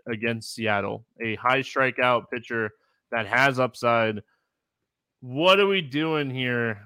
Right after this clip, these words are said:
with Mister John Gray? Uh, because honestly, Keith, I love the price tag. Um, in tournaments, like, if I'm looking at this matchup,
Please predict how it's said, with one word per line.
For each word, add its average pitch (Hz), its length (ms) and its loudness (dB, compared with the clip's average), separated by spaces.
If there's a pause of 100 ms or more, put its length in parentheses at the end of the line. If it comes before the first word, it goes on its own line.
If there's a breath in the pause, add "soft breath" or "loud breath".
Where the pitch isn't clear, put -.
(100)
with 123 300 -4
Mister 131 340 -6
John 117 440 -2
Gray? 110 560 0 (200)
Uh, 110 300 -2
because 113 460 -2
honestly, 175 520 2
Keith, 160 300 -2
I 131 80 6
love 139 300 2
the 135 100 -2
price 117 380 0
tag. 101 320 0 (280)
Um, 107 380 -2
in 107 100 -4
tournaments, 151 540 -2
like, 127 160 -4
if 117 160 -8
I'm 139 300 0 (400)
looking 147 280 -4
at 131 80 -4
this 123 180 -12
matchup, 135 420 2